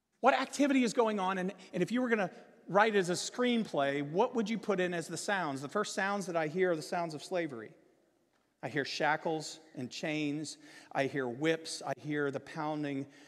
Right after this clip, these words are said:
of tools on rocks. I hear the cries of the oppressed. Do you hear that?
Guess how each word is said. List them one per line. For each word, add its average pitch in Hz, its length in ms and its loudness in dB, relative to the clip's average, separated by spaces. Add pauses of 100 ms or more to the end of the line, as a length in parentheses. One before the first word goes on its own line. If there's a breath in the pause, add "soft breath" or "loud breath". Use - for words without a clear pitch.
(180 loud breath)
of 139 380 -2
tools 160 500 2
on 131 300 -4
rocks. 143 680 0
I 135 100 -4
hear 151 260 -2
the 135 100 -4
cries 151 720 -2
of 131 100 -12
the 135 120 -6
oppressed. 135 600 -6
Do 131 40 -8
you 120 100 -10
hear 143 200 -6
that? 156 200 -10